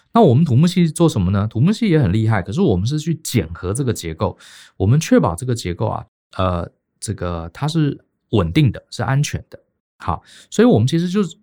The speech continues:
结构工程师大部分时候就是不断在做验证、确认、验证、确认、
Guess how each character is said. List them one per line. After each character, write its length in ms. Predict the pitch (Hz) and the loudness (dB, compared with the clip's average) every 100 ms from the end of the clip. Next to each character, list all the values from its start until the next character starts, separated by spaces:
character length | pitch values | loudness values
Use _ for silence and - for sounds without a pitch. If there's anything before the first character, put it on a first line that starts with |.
| _ | _
结 140 | - | 2
构 80 | 180 | 4
工 120 | 208 | 6
程 140 | 202 156 | 4 4
师 80 | 160 | 4
大 160 | 185 | 2
部 60 | 156 | 2
分 100 | 139 | 0
时 140 | - | 0
候 100 | 117 | 0
就 80 | 156 | 0
是 80 | 160 | -2
不 100 | 139 | 0
断 160 | 196 | 2
在 120 | 175 160 | 2 2
做 200 | 165 156 | -2 -2
验 220 | 196 180 | 4 4
证、 200 | 120 117 - | 6 2 0
确 220 | - 170 | 0 4
认、 200 | 139 135 - | 4 2 4
验 180 | 160 135 | 4 4
证、 160 | 139 | 0
确 260 | 113 - 120 | -2 0 2
认、 260 | 110 123 | 2 0